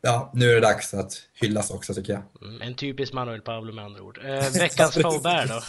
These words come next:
Speaker 2: Vem har vi där?
Speaker 1: Eh, va-, veckans Faubert är ganska enkel att utse. Real Madrid, eh, supportrarna på Bernabéu denna kväll som buade ut Iker Casillas. Ovärdigt, det är pinsamt och man skäms. Även om man är Barcelona-supporter så skäms man.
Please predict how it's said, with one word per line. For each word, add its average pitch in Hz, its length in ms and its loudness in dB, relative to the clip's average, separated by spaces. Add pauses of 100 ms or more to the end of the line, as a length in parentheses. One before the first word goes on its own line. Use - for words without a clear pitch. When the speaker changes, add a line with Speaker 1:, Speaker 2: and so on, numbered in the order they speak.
(360)
Speaker 2:
Vem 135 140 -4
har 135 100 -2
vi 135 60 -4
där? 143 180 4
Speaker 1:
Eh, 135 60 2 (580)
va-, 151 260 4
veckans 165 360 4
Faubert 151 420 8
är 123 160 2
ganska 120 300 2
enkel 107 380 0
att 104 160 2
utse. 101 480 0 (180)
Real 123 280 4
Madrid, 110 360 0 (220)
eh, 107 200 -4
supportrarna 107 640 2
på 101 120 -2
Bernabéu 98 760 2 (100)
denna 98 420 0
kväll 95 520 0 (320)
som 98 300 -2
buade 101 360 4
ut 98 320 2 (240)
Iker 98 360 -2
Casillas. 95 720 0
Ovärdigt, 135 800 6 (220)
det 117 240 0
är 117 40 2
pinsamt 113 840 0
och 104 120 -4
man 98 120 2
skäms. 104 500 -2
Även 104 240 0
om 104 40 0
man 104 100 2
är 101 40 0
Barcelona-supporter 101 920 2
så 95 140 -6
skäms 101 300 -2
man. - 120 -6